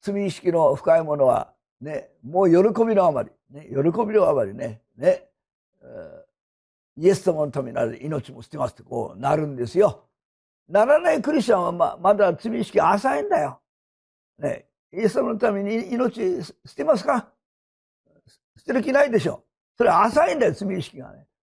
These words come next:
深いものはね、「こんな私のために命を投げ出してくださったイエス様なら、命も捨てます」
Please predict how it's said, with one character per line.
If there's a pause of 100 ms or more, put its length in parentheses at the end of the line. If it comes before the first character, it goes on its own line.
(220)
深
い
も
の
は
ね、 (320)
「こ
ん
な
私
の
た
め
に
命
を
投
げ
出
し
て
く
だ
さ
っ
た
イ
エ
ス
様
な
ら、 (320)
命
も
捨
て
ま
す」